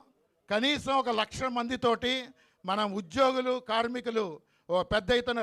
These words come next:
ర్యాలీ, బహిరంగ సభ నిర్వహించి ఈ ప్రభుత్వానికి తుది హెచ్చరిక చేయదలుచుకున్నాం. కాబట్టి ఆ ర్యాలీ,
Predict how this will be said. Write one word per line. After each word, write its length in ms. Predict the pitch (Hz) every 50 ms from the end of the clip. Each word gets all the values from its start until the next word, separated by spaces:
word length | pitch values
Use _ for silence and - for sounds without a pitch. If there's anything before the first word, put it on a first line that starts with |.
| 196 190
ర్యాలీ, 320 | 196 208 226 240 262 269 247 202
బహిరంగ 340 | 214 208 214 226 233 226 226 214 202
సభ 140 | 220 214 220 220 208 208
నిర్వహించి 480 | 202 208 220 226 226 214 - 226 208 175 160 147 - _ _ _ _ _ _ -
ఈ 120 | 165 202 208 208 - 185
ప్రభుత్వానికి 880 | 196 202 202 262 269 - - - 247 240 247 247 247 240 - 277 285 302 302 - _ _ _ _ _ _ _ _ -
తుది 180 | 208 220 262 269 277
హెచ్చరిక 380 | 302 294 - 262 254 247 220 233 -
చేయదలుచుకున్నాం. 640 | 208 214 220 214 220 208 - 208 214 214 220 254 269 269 - _ _ _ _ _ _ _ _ _ _ _ -
కాబట్టి 220 | 220 233 254 262 233 214
ఆ 20 | 208 202 185
ర్యాలీ, 260 | 196 226 254 277 302